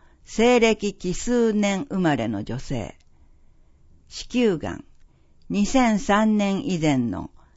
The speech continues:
西暦奇数年生まれの女性。費用、乳がん、千円。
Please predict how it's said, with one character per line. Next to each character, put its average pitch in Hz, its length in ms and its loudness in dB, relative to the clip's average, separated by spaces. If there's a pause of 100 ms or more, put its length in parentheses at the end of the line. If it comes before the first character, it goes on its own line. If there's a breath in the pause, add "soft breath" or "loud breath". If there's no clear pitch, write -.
西 226 360 2
暦 202 300 2
奇 - 180 -8
数 233 380 0
年 208 380 0
生 196 80 -6
ま 160 180 2
れ 117 120 -2
の 87 160 -6
女 87 140 -10
性。 - 380 -8 (840)
費 240 180 0
用、 147 320 2 (380)
乳 214 300 0
が 123 160 -8
ん、 - 100 -16 (320)
千 214 480 0
円。 87 200 -6